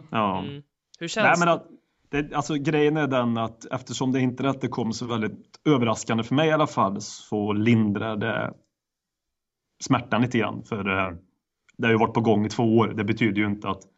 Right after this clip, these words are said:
Speaker 1: det är rätt beslut. Jag tycker Dawson ska vara kvar lite grann som Lombardo blev Svennis grabb. En bra kille att ha i omklädningsrummet, liksom. Särj Vlad, håll kvar Dawson. Men Dawson kanske vill spela också. Så jag fattar.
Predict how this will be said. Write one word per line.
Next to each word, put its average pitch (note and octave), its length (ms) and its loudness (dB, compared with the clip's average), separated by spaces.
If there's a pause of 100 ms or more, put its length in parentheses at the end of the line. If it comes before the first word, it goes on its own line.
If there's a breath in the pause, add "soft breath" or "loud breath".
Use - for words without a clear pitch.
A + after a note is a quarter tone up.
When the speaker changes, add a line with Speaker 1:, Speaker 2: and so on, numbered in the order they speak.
(880 soft breath)
Speaker 1:
det A#2+ 180 0 (340)
är A2+ 100 0
rätt B2 400 -2
beslut. C#3 520 4
Jag A2+ 100 -4
tycker A2 160 0
Dawson G#2 360 0
ska A#2 100 -6
vara A#2 120 0
kvar A#2 320 4
lite A2 200 -2
grann G2+ 280 2
som G2 380 0
Lombardo G#2 920 2
blev G2 520 -4
Svennis G#2+ 540 -2
grabb. G2 460 -4 (160)
En A#2 120 0
bra A#2 200 2
kille G#2 320 -2
att G#2+ 60 0
ha G2+ 80 2
i G#2+ 40 2
omklädningsrummet, G#2 720 -4
liksom. - 300 -10 (360 soft breath)
Särj C3 240 2
Vlad, A#2 400 4
håll G#2 160 -2
kvar G2+ 260 -2
Dawson. G2 460 -4 (280 soft breath)
Men C3 260 2 (260)
Dawson B2+ 320 2
kanske B2+ 180 0
vill B2 100 0
spela A#2+ 220 2
också. A#2+ 260 -4 (480)
Så - 100 -10
jag G2+ 240 -2
fattar. - 240 -2